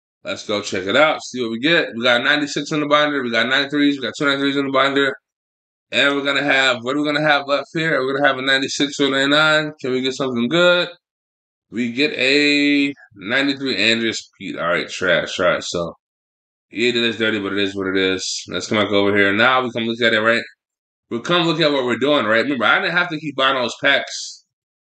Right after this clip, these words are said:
Uh, these are Mish-, Renegades right here. Look at this. So we got one ninety-nine. Wait, what color is this? It's not there, right? Let me go back to this program. Let's go to all.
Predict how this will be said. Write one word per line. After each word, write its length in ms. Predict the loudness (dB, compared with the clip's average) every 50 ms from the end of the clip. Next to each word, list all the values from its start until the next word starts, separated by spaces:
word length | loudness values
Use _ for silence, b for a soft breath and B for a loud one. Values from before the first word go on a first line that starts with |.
| _ _ _ -6
Uh, 320 | 0 2 2 4 4 2
these 180 | 0 -2 -2 -4
are 40 | -4
Mish-, 320 | -4 -4 -4 -4 -4 -4
Renegades 760 | -2 0 0 0 2 0 0 0 2 4 4 4 2 0 -2
right 160 | -4 -2 0
here. 440 | 0 2 4 4 4 2 0 -2 -8 _ _ _
Look 160 | -6 -2 -2
at 80 | -2 -2
this. 200 | -2 -4 -6 0
So 180 | 0 0 2 2
we 60 | 2
got 180 | 2 2 2
one 180 | 2 0 2 2
ninety-nine. 760 | 2 2 2 0 0 0 0 0 0 2 2 0 0 -2 -4 -8 _ _ _ _ _ _ _ _ _ _ _ _ _ _ _ _ _ _
Wait, 140 | -6 -6
what 140 | -6 -6 -6
color 180 | -4 -2 -2 -2
is 80 | -2
this? 140 | -2 -4 -6 -8
It's 120 | -8 -4
not 160 | -4 -4 -2
there, 160 | -2 -2 0
right? 160 | 0 0 0 0
Let 120 | 0 -2
me 80 | -2 -2
go 80 | 0 2
back 180 | 2 0 0
to 60 | 0 -4
this 140 | -8 -8 -8
program. 440 | -8 -10 -8 -8 -6 -4 -4 -4 -4
Let's 160 | -6 -8 -6
go 160 | -4 -4 -4 -4
to 100 | -4 -8
all. 540 | -2 0 2 2 4 2 0 -2 -6 -12